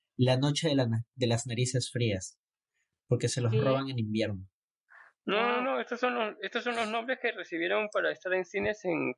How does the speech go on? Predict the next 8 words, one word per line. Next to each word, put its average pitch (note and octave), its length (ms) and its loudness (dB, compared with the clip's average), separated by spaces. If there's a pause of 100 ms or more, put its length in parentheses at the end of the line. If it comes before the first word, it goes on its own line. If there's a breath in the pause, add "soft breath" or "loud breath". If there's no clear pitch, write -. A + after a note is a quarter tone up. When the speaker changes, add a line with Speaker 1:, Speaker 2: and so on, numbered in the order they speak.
Speaker 3:
ca-, D#3 280 0
en, C3+ 460 -8
en D3+ 140 0
la C3+ 100 2
región. F3+ 420 -4 (440)
Speaker 2:
¿Ah, A3 120 0
sí? G#3+ 420 -10 (580)
Speaker 3:
Sí, G#3 120 0